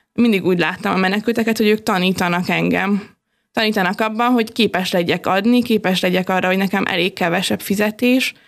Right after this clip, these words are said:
fel tudom áldozni az időmet is, és látom azt, hogy ők sokkal boldogabbak nagyon sokszor úgy, ahogy vannak, mint én abban, hogy biztonságban élek, van egy kis családom, van egy kis autóm,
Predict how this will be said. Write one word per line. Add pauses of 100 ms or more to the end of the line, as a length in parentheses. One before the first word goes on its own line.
(220)
fel
tudom
áldozni
az
időmet
is, (400)
és
látom
azt,
hogy
ők
sokkal
boldogabbak
nagyon
sokszor
úgy,
ahogy
vannak,
mint
én
abban,
hogy
biztonságban
élek,
van
egy
kis
családom,
van
egy
kis
autóm,